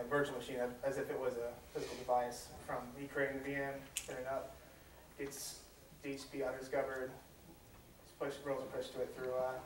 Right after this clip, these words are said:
Foreman. It's pretty neat. Um, and the way bare metal provisioning works, if you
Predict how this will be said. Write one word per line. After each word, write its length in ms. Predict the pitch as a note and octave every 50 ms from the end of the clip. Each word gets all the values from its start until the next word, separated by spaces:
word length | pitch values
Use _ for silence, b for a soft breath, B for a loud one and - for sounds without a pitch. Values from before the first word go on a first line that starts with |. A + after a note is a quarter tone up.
| - - - -
Foreman. 320 | - C3+ C3 C3 B2+ B2+ C3+ - - -
It's 80 | - - - -
pretty 140 | D3+ C#3 B2+
neat. 160 | B2+ B2+ - - - - - - - - - - - - - - - - - - - - - - - - - - B B B B B B B B - - D3+ D3+
Um, 220 | D3 C#3+ C#3+ C#3 C#3+
and 120 | D3 D3 D3
the 60 | C#3+
way 300 | D3+ E3 F3 F3+ F3 E3+ - - - - - - - - - - - - - - - - - - -
bare 140 | D#3 D3+ D#3
metal 140 | D3+ D3
provisioning 520 | C#3+ D3 C#3+ D3 C#3+ C#3 C#3+ D3 C#3 C3 B2
works, 380 | C3 C3+ D3 - - - - -
if 180 | D3+ C#3+ D3 D3
you 180 | C#3+ C3+ C3+